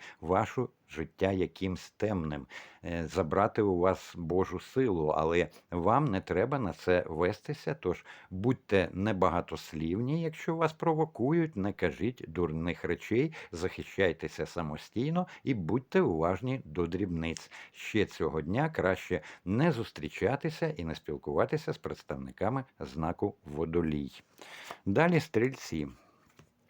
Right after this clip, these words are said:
Перегорнутий відлюдник — це гарний показник. Карта сама погана. Вона каже про якісь обмеження, про якісь кордони, які заважають вам просуватися вперед. Але коли вона випадає перегорнута, це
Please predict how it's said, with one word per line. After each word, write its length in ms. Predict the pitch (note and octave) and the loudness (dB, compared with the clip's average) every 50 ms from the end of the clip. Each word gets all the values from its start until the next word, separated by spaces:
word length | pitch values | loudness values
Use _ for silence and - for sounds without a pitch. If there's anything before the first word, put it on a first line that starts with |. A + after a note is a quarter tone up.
| - - _ | -20 -10 _
Перегорнутий 840 | - G#2+ G#2+ G#2 G#2+ F#2 G2 G2 E2+ F2 E2+ E2 D#2+ - - E2+ E2+ D#2 | 2 4 4 4 4 4 4 2 2 2 0 -4 -4 -4 -2 -2 -2 0
відлюдник — 720 | D2+ F2 D#2 D2+ E2 G2 C3 F3 F3+ F3+ F3 E3 D#3 - | -2 -2 -2 -2 -4 -4 -2 -2 -2 -2 -2 -2 -4 -6
це 120 | - - G#2 | -2 -2 -2
гарний 400 | E2+ F2+ G2 G2 G2 G2 F#2+ F#2 | 0 2 0 0 2 0 -2 -2
показник. 560 | - - F2+ - G2 F2 D2 D#2 E2 D#2+ D#2+ - | -4 -6 -6 -2 -2 -4 -4 -4 -8 -8 -8 -8
Карта 340 | - - E3 E3 - - E3 | -2 0 0 0 0 -2 -4
сама 340 | D#3+ - - D#3 D#3+ D#3+ D#3 | -2 -2 -4 -2 -2 -2 -2
погана. 540 | D#3 - D#3+ E3 F3 D#3+ G#2 F2+ D#2 D2+ - - - - - - | -2 -2 -2 0 0 0 0 0 -2 -4 -8 -12 -16 -18 -10 -4
Вона 240 | E2+ F#2+ G2+ G#2+ A2 | -2 0 2 2 2
каже 320 | - - A2+ G#2+ - A2 | 2 2 0 0 0 -2
про 200 | F#2 - G#2 G#2 | -4 0 2 2
якісь 380 | G2+ G#2+ G2+ - - G#2 - - | 4 2 2 0 -6 -6 -2 -2
обмеження, 800 | F#2+ F2+ F2 F2 F#2+ A#2+ C3 C3+ - - A#2 A2+ A2 A2 A2+ - - - - - | -2 -2 0 -2 -2 0 -2 -2 -2 -2 -2 -2 0 -2 -2 -4 -6 -16 -14 -6
про 160 | - F#2 G2 | 0 2 2
якісь 320 | G2 G2 F#2+ - G2+ F#2 - | 2 2 0 -2 -4 -6 -4
кордони, 720 | - - F#2 F#2 F2+ E2 E2+ F#2 A#2 C#3 C#3+ C3 A#2+ G#2 | -2 -2 0 0 0 0 0 0 0 0 0 0 0 0
які 260 | F#2 D#2+ - - F2 | 0 -2 -4 -4 -4
заважають 640 | D#2 E2+ F2 E2 E2+ D#2 C#2+ F#2+ G#2 B2 C3 - | 0 0 2 2 0 0 2 2 2 2 2 0
вам 180 | F#2 F2 F2 F2 | 0 0 0 0
просуватися 720 | - D#2+ D#2 - - F2 D#2+ F2 F2+ - G2 F#2 - - F#2 | -2 -6 -6 -4 -4 -2 0 0 0 -2 -4 -8 -6 -8 -8
вперед. 480 | - - - G#2 F#2+ E2 D2 - - - - - - - | -6 -2 0 0 0 0 -2 -4 -8 -14 -20 -14 -4 0
Але 200 | - G2+ G#2+ G#2 | 4 4 4 4
коли 260 | - - A2+ A#2 A#2 | 4 4 6 6 8
вона 240 | G#2+ G#2+ G#2+ G2+ F#2+ | 6 6 6 6 6
випадає 480 | F#2+ F#2+ - - G2 F#2 F#2+ F#2+ F#2 | 4 4 6 4 4 6 6 6 6
перегорнута, 760 | F2+ - G2 F#2 G2+ A2 A#2 F3 G3 F#3 F3+ E3+ D#3 D#3 C3 | 6 6 4 4 4 2 2 2 2 2 2 0 2 2 0
це 300 | A#2 - - - D3 C#3+ | 0 0 2 4 4 4